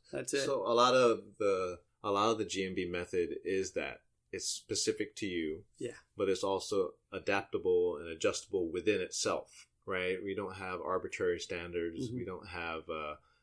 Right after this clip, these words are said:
Speaker 2: these things that you must do before you move on, right? And that way, you're also not stuck.
Speaker 1: That's right.
Speaker 2: We talk about the basics and the fundamentals, but that doesn't mean you don't ever move on from them. It's not something you get away from either.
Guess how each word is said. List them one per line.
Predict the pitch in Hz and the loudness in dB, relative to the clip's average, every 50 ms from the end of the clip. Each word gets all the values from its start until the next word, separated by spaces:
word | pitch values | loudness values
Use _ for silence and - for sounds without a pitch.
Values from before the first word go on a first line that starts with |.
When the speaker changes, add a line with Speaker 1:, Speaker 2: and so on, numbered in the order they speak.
| _ _ | _ _
Speaker 2:
these | 101 90 - - | -6 -4 -4 -4
things | - 98 87 82 82 | -4 -4 -6 -4 -6
that | 90 80 87 | -6 -6 -6
you | 90 87 | -10 -10
must | 87 85 85 87 87 85 - - - | -10 -4 -4 -4 -4 -4 -6 -4 -4
do | 90 85 80 | -4 -4 -4
before | 87 85 - - 90 85 | -6 -10 -6 -6 -6 -6
you | 82 82 | -6 -10
move | 82 85 85 78 76 | -10 -10 -10 -8 -6
on, | 85 90 87 80 76 76 80 95 104 _ _ _ | -6 -4 -4 -6 -6 -10 -14 -18 -20 _ _ _
right? | 104 98 95 98 | -2 -2 0 0
And | 101 98 95 | -2 -2 -2
that | 104 120 170 - - | 0 0 0 0 0
way, | 104 92 87 87 90 90 87 87 | 0 0 2 0 0 0 0 0
you're | 87 92 92 - | -2 -2 -2 0
also | - 98 107 110 110 - 113 98 90 | 0 0 0 0 0 0 -2 -2 -2
not | 87 87 95 95 95 92 90 - _ _ - | -4 -6 -4 -4 -4 -4 -6 -12 _ _ -6
stuck. | - - - - - 147 - - _ - - - _ | -4 -4 -2 0 0 -2 -2 -2 _ -18 -20 -18 _
Speaker 1:
That's | - - 131 127 - 127 | -2 -2 0 0 -2 -4
right. | 120 120 120 123 - _ _ - | -4 -8 -8 -12 -14 _ _ -2
Speaker 2:
We | 131 117 113 | 0 0 0
talk | - - 131 143 - | 0 0 -2 0 0
about | 127 113 117 110 - | 2 2 4 4 4
the | 104 | 2
basics | 98 98 98 98 95 - 110 101 - - - | 2 4 2 4 4 2 0 0 0 -4 -6
and | 101 92 | -6 -6
the | 87 - | -8 -6
fundamentals, | - 104 95 90 85 92 98 95 85 76 78 - - - | -6 -4 -4 -4 -4 -4 -4 -4 -4 -6 -8 -10 -10 -8
but | - - | -6 0
that | - 107 107 - | 0 0 2 2
doesn't | 113 107 110 98 | 2 0 0 -4
mean | 98 101 101 98 | -4 -4 -4 -2
you | 98 95 95 90 | -2 -2 -2 -2
don't | 101 95 95 92 - _ | -4 -6 -6 -6 -8 _
ever | 104 98 92 87 95 90 82 82 90 - | -4 -4 -2 0 0 0 -2 -4 -14 -12
move | 117 98 92 85 | -10 -10 -8 -6
on | 73 64 85 90 90 87 | -4 -4 -4 -4 -6 -8
from | - 90 82 71 | -12 -16 -16 -16
them. | 64 58 62 - _ _ | -18 -20 -20 -20 _ _
It's | - 110 - 113 | -4 -4 -2 0
not | 113 110 113 113 107 - | 0 2 2 0 0 -2
something | - - 110 98 - - 107 104 101 | -4 -4 -4 -2 0 -2 -2 -2 -2
you | 95 95 92 87 | -6 -6 -6 0
get | 82 104 101 | 2 4 4
away | 95 87 85 92 101 101 | 4 4 4 4 4 2
from | 101 - - 85 80 | 2 0 -6 -6 -4
either. | 80 117 135 131 85 65 - - | -4 -4 -2 0 -2 -2 -2 -8